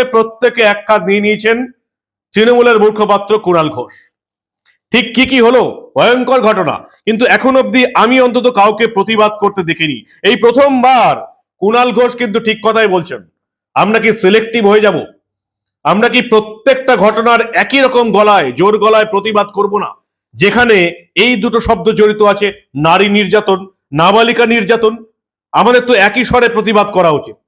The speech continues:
তাহলে বাংলার শিল্পী মহল কেন আজকে প্রতিবাদ করছে না? বাংলার গানের জগৎ,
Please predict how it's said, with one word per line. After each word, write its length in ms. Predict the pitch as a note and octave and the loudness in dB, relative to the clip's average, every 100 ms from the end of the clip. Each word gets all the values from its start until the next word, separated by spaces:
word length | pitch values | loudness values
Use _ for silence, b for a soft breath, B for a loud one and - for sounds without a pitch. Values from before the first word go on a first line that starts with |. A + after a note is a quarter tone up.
| _ _ _ _ - | _ _ _ _ -2
তাহলে 160 | E3+ | 0
বাংলার 360 | F#3 F#3+ G#3+ A3 | 2 2 2 0
শিল্পী 340 | A3+ A3+ G#3+ | 0 -4 -2
মহল 320 | A#3 G#3+ A3 D3 A#2 - _ _ _ _ _ _ | 0 2 2 0 -8 -18 _ _ _ _ _ _
কেন 180 | F#3 G#3+ A#3 | 0 2 2
আজকে 240 | A3 A3 | 2 0
প্রতিবাদ 380 | G#3+ F3+ F#3+ F3+ | 0 0 0 0
করছে 260 | F3+ D#3 C#3 | 0 -4 -4
না? 100 | G#2 - _ _ | -10 -16 _ _
বাংলার 340 | C#3 F#3+ A3+ A3 | -2 2 2 2
গানের 320 | G3 A3+ B3 | 2 2 2
জগৎ, 320 | B3 A#3 G#3+ | 0 2 0